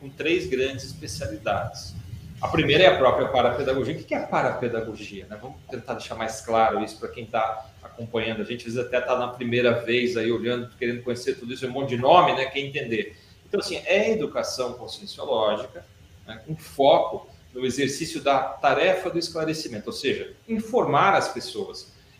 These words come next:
Mas tem algo muito especial aqui que nos diferencia, que é o que a gente chama de paradigma consciencial.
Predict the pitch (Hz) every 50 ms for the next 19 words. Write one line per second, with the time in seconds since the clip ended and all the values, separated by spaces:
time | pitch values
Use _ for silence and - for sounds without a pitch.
0 | - - 160 165 160 - - 240 214 208 190 190 214 233 220 208 196 190 190 202
1 | 240 - - 247 240 - - - - 208 202 - - - 175 156 160 160 156 143
2 | - - 156 151 - - 175 165 156 160 160 160 - - 160 156 165 170 160 -
3 | - 135 123 117 107 - - 131 120 - - 123 143 143 - - - 147 151 165
4 | - - 170 165 165 165 - - 147 185 - 180 156 131 - 147 135 - - 131
5 | 127 117 - - 113 95 90 - - - -